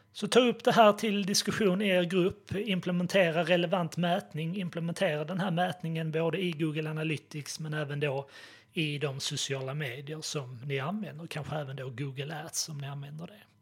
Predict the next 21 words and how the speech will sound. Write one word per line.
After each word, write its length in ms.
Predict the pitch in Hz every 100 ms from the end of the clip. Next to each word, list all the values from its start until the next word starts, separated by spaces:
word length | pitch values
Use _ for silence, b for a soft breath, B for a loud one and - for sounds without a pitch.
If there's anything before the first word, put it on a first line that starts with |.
| B B B B B B B B B B B _ _
Om 160 | - 208
du 60 | 220
vill 140 | 233
fördjupa 480 | - 226 247 208 196
din 140 | 202
kunskap 520 | 180 226 226 208 202
kring 220 | - 208 180
vad 120 | 185
ni 60 |
kan 240 | 175 170 165
mäta 560 | 175 185 226 - 160
på 160 | 170 202
er 180 | 160 160
webbplats 520 | 170 185 - 147 -
så 100 | 147
lyssna 300 | 151 156 170
in 160 | 170 202
avsnitt 480 | 156 143 - 143
tjugoett 920 | - - - 147 196 180 - _ - - -
i 320 | 151 131 135 -
poddarkivet. 680 | - 143 147 - 196 - -